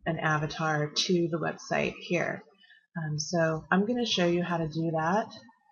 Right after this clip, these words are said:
really quickly. Okay, what I did was I saved it again, but this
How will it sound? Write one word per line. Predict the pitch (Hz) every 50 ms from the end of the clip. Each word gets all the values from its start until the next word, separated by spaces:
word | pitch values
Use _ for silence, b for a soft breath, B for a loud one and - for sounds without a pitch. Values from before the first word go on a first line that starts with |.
| _ -
really | 180 170 165 160 151 147 -
quickly. | 175 156 - - - 165 170 185 214 247 247 - _ _ _ _ _ _ _ _ _ _ _ _ _ _ _ _ _ _ _ _ - 160
Okay, | 147 165 156 147 143
what | 160 170 170
I | 196 220
did | 214 214 190 170 160 160 165 190 208 233 - -
was | 170 165 165 156 151 -
I | - 156 156
saved | 151 - - 196 196 202 202
it | 196 180
again, | 170 165 180 180 175 170 165 156 151
but | 151 160 - -
this | 180 185 -